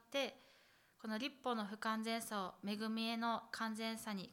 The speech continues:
変えられたということが、この奇跡で起こっています。ヨハネの福音書のメインテーマは、二十章三十一節。「これらのことが書かれたのは、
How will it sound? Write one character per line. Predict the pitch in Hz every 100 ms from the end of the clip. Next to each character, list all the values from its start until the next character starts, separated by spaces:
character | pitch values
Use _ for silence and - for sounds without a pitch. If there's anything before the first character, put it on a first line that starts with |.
| -
変 | 202
え | 202
ら | 196
れ | 202
た | -
と | 233 214
い |
う | 190
こ | 190
と | 175
が、 | 175 -
こ | -
の | 185
奇 | 185
跡 | - 190 208
で |
起 | 262
こ | - 180
っ |
て | -
い | 170
ま | 175 185
す。 | - - - _ _ _ _ _ _ _ _ _ _ _ - - - - - - _ - - _ _ _ _ -
ヨ | 302
ハ | 320
ネ | 269 240
の | 220
福 | 226 233
音 | 220
書 | 220 226
の | 214
メ | 214 220
イ |
ン | 214
テ | - 220
ー |
マ | 208 196
は、 | 220 214 - - - - -
二 | 226 220
十 | 262
章 | 254 233 202
三 | - 226
十 | 196
一 | 196
節。 | 202 220 208 - - - - - - - - - _
「こ | -
れ | 254
ら | 247 220
の | 208
こ | 214
と | 226
が | 202
書 | -
か | 226
れ | 220
た | 214 202
の | 202
は、 | 220 226